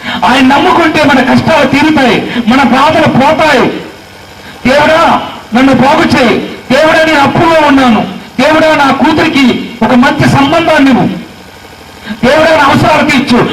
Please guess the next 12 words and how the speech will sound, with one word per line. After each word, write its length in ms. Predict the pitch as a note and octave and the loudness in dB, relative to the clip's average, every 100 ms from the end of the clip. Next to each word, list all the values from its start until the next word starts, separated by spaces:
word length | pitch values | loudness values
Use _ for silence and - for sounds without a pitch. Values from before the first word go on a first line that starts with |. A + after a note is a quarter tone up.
| A#3 | 0
నాకు 240 | D4 C4+ | 2 2
ఇల్లు 300 | D4 D#4+ E4 | 0 2 2
ఇవ్వు, 220 | C4+ B3+ | 2 0
భూమి 480 | C4+ - C#4 E4 E4+ | -2 -2 0 2 0
ఇవ్వు, 500 | D#4+ D#4 A#3+ - - | 0 0 0 -2 -2
ఆస్తి 340 | B3 E4 - | 0 0 0
ఇవ్వు, 420 | E4+ E4 D#4 A#3 - - - - - | 0 2 2 0 -2 -10 -18 -16 -4
వెండి 220 | C#4 E4+ | -2 0
బంగారాలు 460 | C#4 D#4+ E4+ D#4+ D#4+ | 0 0 2 2 2
ఇవ్వు, 160 | D#4+ D#4+ | 2 2
చదువు 440 | C4+ - D4+ F4 | 0 0 2 2
ఇవ్వు, 380 | E4+ E4 D#4+ | 2 2 2